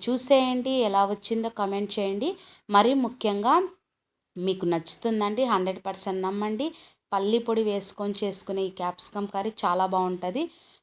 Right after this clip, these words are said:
with ఆనియన్ చపాతీ కానీ, పరాటా కానీ, పూరి కానీ, వైట్ రైస్ అయినా ఏదైనా బాగుంటుంది. మరి ట్రై చేయండి ఒకసారి. ట్రై చేసి ఎలా వచ్చిందో కామెంట్ చేసి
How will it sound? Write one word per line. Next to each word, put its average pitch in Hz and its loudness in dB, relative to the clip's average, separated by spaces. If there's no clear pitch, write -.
with 240 -2
ఆనియన్ 208 4
చపాతీ 190 -2
కానీ, 185 -2
పరాటా 180 -2
కానీ, 185 -4
పూరి 220 -2
కానీ, 214 -4
వైట్ 214 2
రైస్ 208 0
అయినా 196 0
ఏదైనా 196 2
బాగుంటుంది. 202 0
మరి 180 -4
ట్రై 190 -2
చేయండి 208 0
ఒకసారి. 190 -4
ట్రై 196 -6
చేసి 208 -2
ఎలా 180 0
వచ్చిందో 170 -6
కామెంట్ 196 -6
చేసి 226 -4